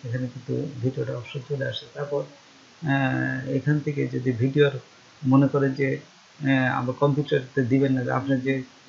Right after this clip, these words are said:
আহ, একেবারে YouTube চ্যানেল থেকে দিবে, তাহলে এই যে ইউআরএল দেওয়া আছে, সেখানে আমি যে আমার YouTube চ্যানেল এখন যাচ্ছে, দেখুন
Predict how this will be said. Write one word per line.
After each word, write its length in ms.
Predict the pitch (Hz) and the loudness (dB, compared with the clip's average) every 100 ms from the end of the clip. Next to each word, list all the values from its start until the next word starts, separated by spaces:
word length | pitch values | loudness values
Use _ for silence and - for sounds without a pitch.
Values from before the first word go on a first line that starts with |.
| - - | -20 -4
আহ, 1300 | 131 131 123 120 - - - - - - - - 131 | 0 2 0 -6 -8 -10 -10 -10 -10 -10 -14 -10 -6
একেবারে 320 | 120 139 135 | 2 4 4
YouTube 340 | 147 151 165 | 4 4 4
চ্যানেল 240 | 165 156 160 | 6 4 4
থেকে 200 | 151 131 | 0 -2
দিবে, 220 | 127 131 180 | -2 -2 -4
তাহলে 260 | - 131 127 | -4 -2 0
এই 80 | 160 | -2
যে 100 | 165 | -4
ইউআরএল 500 | 165 151 143 127 120 | -2 2 2 2 -2
দেওয়া 240 | 120 127 113 | 0 0 0
আছে, 200 | - - - | -8 -18 -18
সেখানে 380 | - 131 135 139 131 | -16 -14 -12 -14 -8
আমি 100 | 123 | -6
যে 140 | 127 127 - - - - | -6 -10 -16 -20 -20 0
আমার 180 | 131 | 4
YouTube 280 | 127 123 135 | 4 2 -2
চ্যানেল 280 | 131 131 135 | 0 0 0
এখন 200 | 127 120 | -2 -6
যাচ্ছে, 280 | 131 123 151 | -8 -10 -10
দেখুন 200 | 143 151 | -8 -6